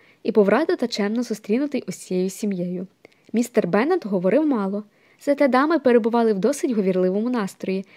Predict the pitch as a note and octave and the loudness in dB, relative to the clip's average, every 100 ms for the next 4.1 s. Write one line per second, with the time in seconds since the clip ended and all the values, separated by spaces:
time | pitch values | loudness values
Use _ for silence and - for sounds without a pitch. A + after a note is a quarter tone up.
0 | - - G4 - E4 D#4 D4 B3+ C4+ C4+ | -20 0 0 2 0 0 0 -2 0 0
1 | A#3 A#3 A#3+ D#4 C#4 A#3+ D4+ - C#4+ G#3 | -2 0 0 0 0 0 -2 -4 -4 -4
2 | G3+ G#3 G#3 F#3+ G3 F#3+ F3+ F3+ E3+ - | -2 -2 -2 0 -2 0 -2 -2 -6 -6
3 | F3 F3+ - - _ F#3 F#3 F3+ A3 D#4+ | -10 -10 -14 -20 _ 0 0 2 2 2
4 | C4+ | 0